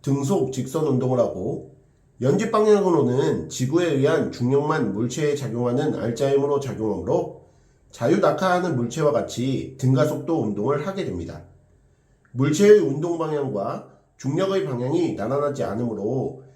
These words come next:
그림과 같이 물체는 포물선을 그리며 운동하게 되고요. 자, 이것을 말로 하면 여러분들이 이해하기 어려우실 수도 있으니 자유 낙하 운동, 수평 방향으로 던진 물체의 운동 중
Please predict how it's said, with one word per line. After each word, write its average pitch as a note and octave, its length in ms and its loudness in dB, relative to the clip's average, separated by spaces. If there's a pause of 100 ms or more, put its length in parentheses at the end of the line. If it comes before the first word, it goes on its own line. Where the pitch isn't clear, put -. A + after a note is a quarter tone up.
(160)
그림과 E3+ 420 0
같이 F3 520 -4
물체는 B2+ 680 -6
포물선을 G3+ 600 2
그리며 A#2 520 -2
운동하게 A2 500 -2
되고요. - 300 -6 (1900)
자, A2+ 160 -6
이것을 D3+ 720 2
말로 D3 340 2
하면 A#2 420 2
여러분들이 D3 540 -2
이해하기 C3+ 480 2
어려우실 C3+ 500 0
수도 C3+ 280 -4
있으니 G#2 680 -6 (300)
자유 C#3 260 2
낙하 C3 300 0
운동, - 540 0 (260)
수평 A#3 400 2
방향으로 G3 480 4
던진 C3+ 320 2
물체의 D3 340 -2
운동 A2 400 -2
중 - 340 -4